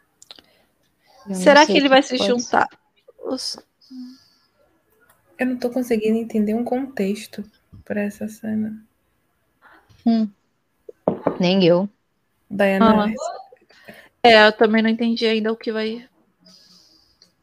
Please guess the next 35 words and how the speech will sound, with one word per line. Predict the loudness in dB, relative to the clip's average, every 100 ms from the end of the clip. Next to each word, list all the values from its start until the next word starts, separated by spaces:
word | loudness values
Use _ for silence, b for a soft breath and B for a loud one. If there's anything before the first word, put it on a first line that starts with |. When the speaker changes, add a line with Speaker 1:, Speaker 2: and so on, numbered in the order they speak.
| _ _ _ -20 _ -2
Speaker 1:
Ó, | 0 2
a, | 2 2 0 -2 _
a, | -8 -6 -6 -8 -6
a | -2
outra | 0 0 4
Aline, | 4 4 2 0 -2
não, | -6 -4
outra | -6 0
Lilian, | 4 4 2 -4
essa | -6 -4 -2
é |
a | 0
Aline. | 0 0 -6 -10 _ _ _ -14 -14 _ -8
Ela | -4 -2
acha | -2 -4
que | -4
também | -2 0 2
é |
a | 4
mão | 4 4
do | 2
Tom | 0 -2 -2
naquela | -4 -2 2 2
outra | 0 -6
cena, | -8 -8 -8 -8
ó. | -12 _ -20 _ _ 0
A | 4
outra | 6 4 0
Speaker 2:
Não |
Speaker 1:
que | -2
ela | -2
mandou, | -2 0
Speaker 2:
duvidaria. | 2 2
Speaker 1:
essa | 2
daqui. | 0 0 0 0 0 -2